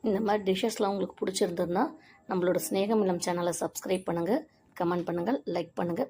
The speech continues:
பெல் பட்டனை அழுத்துங்க. உங்களுக்கு அடுத்ததா என்ன டிஷ் வேணுன்றத நீங்க எனக்கு தெரியப்படுத்துங்க.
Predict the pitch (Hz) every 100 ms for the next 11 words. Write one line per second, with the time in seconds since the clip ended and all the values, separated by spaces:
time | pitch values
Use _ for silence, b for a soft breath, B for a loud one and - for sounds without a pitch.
0 | - 180 175 175 175 196 - _ 180 175
1 | 175 175 294 - b b b b - 196
2 | 180 185 190 208 214 254 220 190 190 202
3 | - 185 175 170 170 277 294 b b b
4 | - 180 170 160 160 190 190 190 - -
5 | 196